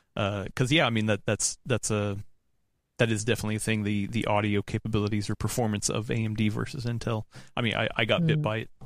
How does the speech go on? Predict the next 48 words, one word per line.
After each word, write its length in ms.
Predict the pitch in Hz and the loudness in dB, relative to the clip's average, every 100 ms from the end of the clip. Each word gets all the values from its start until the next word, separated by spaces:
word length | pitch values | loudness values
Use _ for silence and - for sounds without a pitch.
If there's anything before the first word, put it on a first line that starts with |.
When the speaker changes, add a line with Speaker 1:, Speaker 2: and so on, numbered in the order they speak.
| - | -14
Speaker 1:
for 160 | - | -8
a 40 | 117 | -4
little 140 | 107 | -4
bit 180 | 110 110 | -4 -2
too. 200 | - 120 | 0 2
When 140 | 110 107 | 2 0
I 200 | 107 107 | 0 0
had 300 | 110 110 110 | -2 -2 -2
my 200 | 101 110 | -4 0
main 240 | 110 107 | 2 4
editing 400 | 104 104 107 107 | 2 2 -2 0
rig 260 | 107 101 98 | 0 0 0
be 220 | 101 95 | -2 0
a 220 | 95 98 - _ _ _ | -2 -4 -8 _ _ _
fifty-eight 360 | - - 107 - | -2 0 0 0
hundred 260 | 107 101 | -2 -2
X, 240 | 101 - - | -2 -2 -4
I 60 | |
definitely 340 | 104 110 104 98 | -4 -4 -4 -4
had 140 | 117 | -4
a 60 | 101 | -4
lot 340 | 98 98 98 | -2 0 0
of 100 | 98 | -2
U 160 | 104 117 | -4 -4
S 120 | 117 | -4
B 160 | - 64 | -4 -4
issues, 440 | - 60 60 - - _ _ - | -2 -4 -6 -10 -18 _ _ -12
especially 360 | - 117 110 110 | -6 -4 -2 -2
with 180 | 110 | -2
audio 240 | - 117 123 | -2 -2 -4
devices. 540 | 123 123 110 - - - | -4 -6 -4 -8 -10 -12
So, 260 | - 117 107 _ _ _ _ _ | -8 -6 -8 _ _ _ _ _
um, 380 | 113 107 113 113 - _ _ _ | -4 -4 -4 -8 -12 _ _ _
so 80 | - | -4
I 60 | 107 | -2
totally 300 | - 110 110 | -2 -4 -4
understand 400 | 113 113 117 113 | -6 -6 -6 -4
that. 120 | 117 - | -6 -6
Yeah. 180 | 120 113 - - _ _ _ _ _ _ _ _ _ _ _ _ _ _ - - _ | -4 -4 -6 -14 _ _ _ _ _ _ _ _ _ _ _ _ _ _ -12 -12 _
Uh, 200 | - 117 | 2 2
anything 580 | - 131 117 123 123 104 - | 4 4 4 2 2 -2 -8
from, 280 | - 123 117 | -2 2 2
from, 420 | - 117 113 - | 2 0 0 -2
from 380 | - 120 113 113 - | -2 0 0 -2 -4
you 360 | 131 123 131 127 | -4 -2 -2 -4
on 120 | 127 | -4
your 160 | 120 123 | -2 0
end, 240 | 127 131 | 0 -2